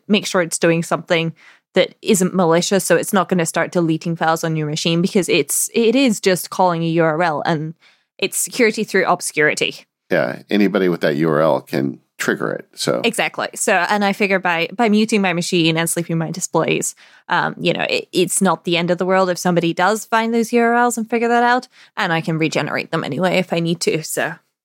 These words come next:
Speaker 2: yeah, it's just sud-, suddenly Rose's machine just starts turning dark and getting quiet, like,
Speaker 1: Yeah.
Speaker 2: multiple times a day. Then you probably need a new webhook.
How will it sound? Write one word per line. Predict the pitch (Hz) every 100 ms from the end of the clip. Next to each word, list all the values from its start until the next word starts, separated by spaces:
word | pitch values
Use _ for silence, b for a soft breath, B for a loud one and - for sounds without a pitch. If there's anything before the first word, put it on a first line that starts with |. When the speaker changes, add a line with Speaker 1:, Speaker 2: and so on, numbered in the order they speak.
| -
Speaker 2:
yeah, | - - _ _ _ _ _ _ -
it's | 101
just | 98 -
sud-, | - 123 - -
suddenly | 127 120 107
Rose's | 95 90 - 78 -
machine | 82 80 76
just | 71
starts | - 73 -
turning | 78 69
dark | 67 69 -
and | 69
getting | 67 65
quiet, | - - - - - _
like, | - -
Speaker 1:
Yeah. | -
Speaker 2:
multiple | 76 73 67
times | 69 76 73
a | 90
day. | 62 -
Then | - 87
you | 80
probably | 82 - 78
need | 78 71
a | -
new | 65
webhook. | 52 - - -